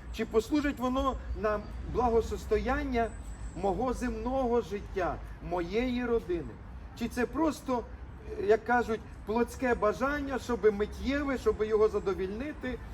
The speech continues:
і в ітогі залишитися ні з чим? Пам'ятаєте оцю казочку про царицю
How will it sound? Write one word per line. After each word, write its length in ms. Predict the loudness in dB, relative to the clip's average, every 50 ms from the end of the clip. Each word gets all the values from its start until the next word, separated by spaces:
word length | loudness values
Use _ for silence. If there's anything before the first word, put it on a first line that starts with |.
| -12 -12 -12 -10 -6
і 140 | -4 -4 -2
в 20 |
ітогі 540 | -4 -4 -4 -2 -2 0 0 -2 -2 -4 -4 -6 -8 -10 -10 -10 -8 -8 -8 -8 -8 -8 -10 -10 -10 -10 -10 -10 -8 -4 0
залишитися 760 | 0 2 2 0 0 -2 -4 -4 -4 -6 -4 -4 -4 -4 -4 -6 -8 -8 -8 -6
ні 80 | -6 -6
з 160 | -6 -6 -6
чим? 140 | -6 -6 -4 -4
Пам'ятаєте 560 | -4 -4 -2 -2 0 0 0 0 0 -2 -2
оцю 280 | -2 -2 -2 -4 -4 -2
казочку 760 | -2 0 0 0 0 -2 -4 -4 -4 -6 -4 -2 -2 -2 -2 -6 -12 -10 -2
про 160 | 2 2 2
царицю 800 | 4 4 4 4 4 2 0 0 -2 -4 -6 -6 -4 -4 -4